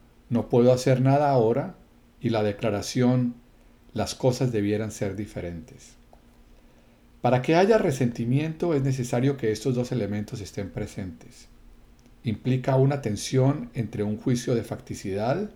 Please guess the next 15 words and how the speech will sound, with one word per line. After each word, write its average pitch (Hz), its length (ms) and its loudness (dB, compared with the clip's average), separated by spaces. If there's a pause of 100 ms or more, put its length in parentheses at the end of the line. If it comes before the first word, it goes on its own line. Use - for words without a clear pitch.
(720)
y 131 120 4
un 131 100 6
juicio 139 420 0
simultáneo 110 680 -2
de 107 100 -2
posibilidad. 92 800 -6 (1700)
Como 151 220 2
veremos 190 360 6
a 196 60 2
continuación, 139 880 0 (140)
esta 135 240 0
estructura 135 480 0
lingüística 120 600 0
nos 104 180 -6
guiará 110 560 -4